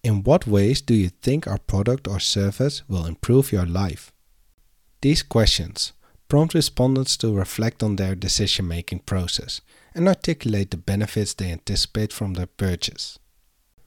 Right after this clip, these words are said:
So let's recap our key takeaways on surveys.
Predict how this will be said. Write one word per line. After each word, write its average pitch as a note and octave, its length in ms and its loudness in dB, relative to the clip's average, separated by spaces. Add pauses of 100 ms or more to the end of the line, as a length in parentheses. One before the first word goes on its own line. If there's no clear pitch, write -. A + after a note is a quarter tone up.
(640)
So C#3 340 2
let's - 340 0
recap B2+ 360 2
our G#2 320 -2 (120)
key C#3 200 -2
takeaways G#2+ 600 2
on F#2+ 120 -6
surveys. - 680 -6